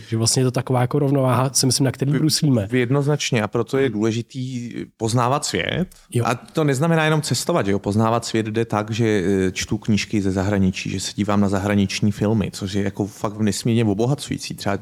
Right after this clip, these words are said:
Speaker 2: se dívat na finský film, já mám hrozně rád Finsko a ta mentalita je hodně odlišná a už na těch filmech jako je to znát, jo. A,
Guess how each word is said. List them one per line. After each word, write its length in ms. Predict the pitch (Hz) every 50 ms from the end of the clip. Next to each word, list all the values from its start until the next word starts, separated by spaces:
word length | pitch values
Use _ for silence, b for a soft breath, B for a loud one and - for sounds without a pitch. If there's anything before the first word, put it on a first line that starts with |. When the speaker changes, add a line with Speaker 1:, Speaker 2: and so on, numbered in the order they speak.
| - -
Speaker 2:
se 160 | - - 107
dívat 260 | 101 104 98 95 95 101
na 100 | 98 -
finský 440 | - - 117 107 98 - - 117
film, 240 | 101 - 117 104 107
já 100 | 101 98
mám 80 | 101 95
hrozně 220 | 92 104 95 107
rád 120 | 107 104 107
Finsko 440 | - - 107 98 98 - - 113
a 40 | 104
ta 160 | - - 101 B B B B B B B -
mentalita 460 | 110 107 - - 101 98 95 - 110
je 60 | 104
hodně 220 | 98 101 104 110 104
odlišná 480 | 95 98 98 95 - - - 101 98
a 200 | - - - -
už 140 | - 98 -
na 80 | 110 95
těch 180 | - 110 98
filmech 440 | - - 117 104 98 98 98 - -
jako 200 | - - - 107
je 60 | 98
to 160 | - - 107 98
znát, 400 | 101 98 98 98 113 123 - -
jo. 80 | - - - B B B B B B B B B B B B _
A, 440 | 101 101 98 95 95 95 95 95 95